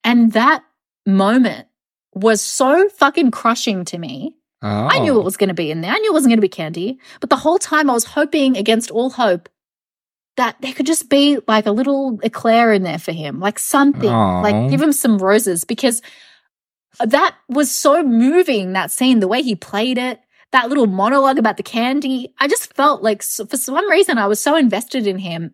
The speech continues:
Speaker 1: And that moment when he doesn't get the candy was so devastating to me. I had no other emotions about the whole rest of the movie. But
Speaker 2: <laughs>
Speaker 1: that scene, it really got to me.
Speaker 2: You describing that sequence, I think, was longer than the sequence itself.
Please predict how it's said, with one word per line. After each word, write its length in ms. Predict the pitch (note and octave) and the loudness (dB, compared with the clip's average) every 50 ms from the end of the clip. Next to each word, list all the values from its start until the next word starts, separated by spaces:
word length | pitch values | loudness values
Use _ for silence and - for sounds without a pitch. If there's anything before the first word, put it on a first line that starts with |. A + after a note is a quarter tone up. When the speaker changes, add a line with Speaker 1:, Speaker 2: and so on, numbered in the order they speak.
| _ | _
Speaker 1:
And 100 | - G#3+ | -2 0
that 140 | A#3 A3+ F3+ G3 | 0 0 0 0
moment 400 | G3 G3 A3 C4 C4 A#3+ F#3 F3 | 0 0 2 2 2 2 0 -2
when 120 | G3 G3+ | -4 -4
he 80 | G3 F#3+ | -2 -2
doesn't 240 | G#3 G#3 A3 A#3 | 0 0 0 0
get 100 | A#3 G#3 | 0 -2
the 80 | - F#3 | -4 -6
candy 320 | - - G#3 A3+ A3 G#3 | -6 -4 -2 0 0 0
was 240 | F3 E3+ E3+ F#3 - | 0 -2 -4 -6 -6
so 400 | - - - - A3+ A3+ A3+ A#3 | -8 -6 -4 0 2 2 2 2
devastating 640 | A3 G3 G3 F#3 G3 F#3+ - - E3+ E3 E3+ E3+ E3+ | 2 0 0 0 -2 -4 -6 -6 -6 -6 -8 -10 -10
to 100 | - D#3 | -12 -12
me. 240 | C3 G2+ C#3 G#3 - - - - - - C#4 - | -12 -12 -12 -14 -16 -18 -20 -20 -20 -6 0 0
I 80 | A#3+ | 2
had 200 | B3+ D4+ C4 B3+ | 2 2 2 2
no 240 | A3+ A3+ B3 D4+ C#4 | 4 4 4 4 4
other 260 | - A3 A#3 A#3+ A#3 | 2 2 2 2 0
emotions 460 | G#3 F#3 F#3 F3 F3 - - F#3 F3+ | 0 0 -2 -4 -6 -6 -6 -6 -6
about 160 | E3+ F3 C#3 - | -4 -6 -6 -6
the 60 | F3+ | -2
whole 180 | F3+ G#3 G3+ | 0 0 2
rest 220 | F#3 F#3+ G#3 - - | 2 0 -4 -4 -6
of 40 | F#3+ | -6
the 60 | F3+ | -6
movie. 240 | - F3 E3+ E3+ - | -6 -6 -4 -2 -2
But 160 | G3+ F#3 - | -2 0 0
Speaker 2:
<laughs> 120 | - - | -2 -2
Speaker 1:
that 340 | - A#3 D#4 F4 - - - | 0 0 2 2 0 0 -2
scene, 400 | - - A3+ A3+ B3+ E4 G#4+ A#4 B4+ C5+ _ _ _ _ _ _ _ _ _ _ _ _ _ _ _ _ _ _ _ - - | -2 -2 -2 0 0 -2 -4 -6 -12 -14 _ _ _ _ _ _ _ _ _ _ _ _ _ _ _ _ _ _ _ -6 -4
it 140 | A3+ G#3 F#3+ | -2 -2 0
really 240 | G#3 A#3+ C4+ B3+ | 0 0 0 0
got 200 | A3 G#3 G3 G3 - | 0 0 -2 -4 -6
to 100 | - F#3+ | -10 -12
me. 240 | E3+ - - - - | -12 -12 -14 -12 -8
Speaker 2:
You 280 | - A#2 C3 D3 E3 F3 | -2 2 4 4 4 4
describing 500 | G3+ G#3 - - C3 A2 A2+ A2+ A#2+ A#2+ | 4 0 0 2 4 4 4 4 2 0
that 160 | A#2+ A#2 A#2+ | -2 -2 -4
sequence, 320 | - A2+ F#2+ - G#2 F#2+ F#2+ | -4 -4 -2 -2 -2 -2 -2
I 100 | F#2+ F#2+ | -4 -4
think, 280 | - - A2 G2+ - | -2 -2 -2 -2 -4
was 160 | - G2 G2 | -6 -6 -4
longer 320 | G2 F#2+ F#2 G2 G2+ G2+ G2+ | -2 -2 0 0 2 2 2
than 220 | F#2+ F2+ F2+ F2 E2+ | 2 0 -2 -4 -4
the 80 | E2+ F#2+ | -6 -6
sequence 460 | - - - G2 F2+ - F#2 E2+ - - | -6 -2 -2 -2 -2 -2 -6 -8 -8 -10
itself. 800 | E2 - - - A2 D#2+ - - A#2+ B2+ - - - - _ | -10 -8 -6 -4 -4 -4 -4 -4 -6 -6 -8 -10 -20 -20 _